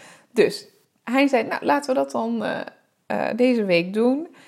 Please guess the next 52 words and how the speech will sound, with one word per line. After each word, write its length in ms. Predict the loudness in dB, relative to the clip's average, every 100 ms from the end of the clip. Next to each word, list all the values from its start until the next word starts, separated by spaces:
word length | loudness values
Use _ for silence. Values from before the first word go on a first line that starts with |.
| -20 _ _
Dus, 460 | 0 2 2 -2 -12
ehm, 340 | -12 -12 -10 -10
de 320 | -12 -10 -2
instructies 540 | -2 0 -2 -2 -2
erbij 260 | 4 4 4
gepakt. 340 | 2 0 0
En 60 | -2
toen 120 | -2
hadden 200 | 0 0
we 60 | -2
hem 100 | -4
in 40 |
de 60 | -2
garage 380 | 2 2 0
staan, 260 | -4 -2 -2
maar 100 | 0
daar 200 | 0 0
is 140 | -2
het 120 | -10 -12
dus 180 | -12
te 120 | -10 0
koud. 440 | 4 4 2 -4
Dus 200 | -6 -4
dan 100 | -2
moest 260 | -2 -2 -4
hij 160 | -4
een 100 | 0
dag 240 | 0 0 0
opwarmen 500 | -2 2 2 2 -2
in 60 |
de 60 | -2
woonkamer. 440 | -2 -2 -4 -4
Dus 120 | -6
hou 160 | -2 2
daar 140 | 2
wel 220 | 2 2 2
ook 160 | 0
even 240 | -2 -2 -2
rekening 400 | -2 -2 -6 -6
mee. 160 | -6
Helemaal 580 | -2 0 2 2 4 4
als 120 | 2
je 60 | -2
hem 100 | -2
tijdens 320 | 2 2 2
de 80 | -6
geboorte 500 | -6 0 0 0 -4
vastpakt. 480 | -6 -6 -4 -4 -2
Je 60 |
mag 180 | -4 -2
hem 100 | -2
dus 240 | -4 -4